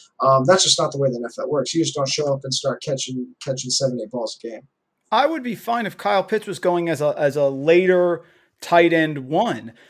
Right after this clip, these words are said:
Speaker 2: But just for an example, T J, Hunter Henry now injured. I don't know how long he's gonna be out, but I would take Jonnu Smith in the New England Patriot offense over him, provided that Hunter Henry, of course, is not playing for a while.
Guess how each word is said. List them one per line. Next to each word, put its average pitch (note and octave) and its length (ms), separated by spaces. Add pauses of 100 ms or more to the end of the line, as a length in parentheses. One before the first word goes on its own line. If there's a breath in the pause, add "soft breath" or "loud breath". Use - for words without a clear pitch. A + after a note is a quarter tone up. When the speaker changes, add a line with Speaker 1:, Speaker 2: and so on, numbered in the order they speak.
(100)
Speaker 2:
But E3+ 140
just B3+ 220
for A3 120
an G#3 60
example, G3 440
T E3+ 200
J, D#3 320
Hunter A3 320
Henry F#3+ 320
now E3 200
injured. D3 340
I E3 100
don't B3 80
know B3+ 100
how F#3 140
long F#3+ 160
he's E3+ 120
gonna E3 160
be D3 200
out, G3 260 (380 soft breath)
but F3+ 320
I G3+ 160
would E4 120
take E3+ 200
Jonnu F#3+ 320
Smith C4 360
in E3 140
the D#3+ 80
New D#3 240
England A#3+ 380
Patriot E3 460
offense G#3 500
over G#3+ 280
him, D3 300 (220 soft breath)
provided F#3 460
that E3 120
Hunter E3 300
Henry, E3+ 300
of C#3 100
course, D#3 280
is C3+ 80
not C#3+ 220
playing A#3+ 240
for E3 120
a D3 40
while. C#3 320